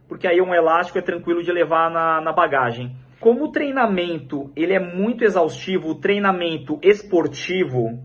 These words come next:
triatlon, natação, corrida, eu também desenvolvi um módulo de liberação miofascial pra melhorar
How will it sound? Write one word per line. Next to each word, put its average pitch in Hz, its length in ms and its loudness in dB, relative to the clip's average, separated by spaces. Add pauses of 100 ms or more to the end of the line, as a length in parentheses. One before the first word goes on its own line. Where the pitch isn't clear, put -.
triatlon, 147 840 2 (100)
natação, 139 840 2 (180)
corrida, 131 760 0 (540)
eu 170 200 4
também 180 380 2
desenvolvi 220 920 2
um 208 220 -2
módulo 170 680 2 (360)
de 180 340 4
liberação 208 1400 2
miofascial 170 1160 0 (840)
pra 165 220 2
melhorar 214 960 2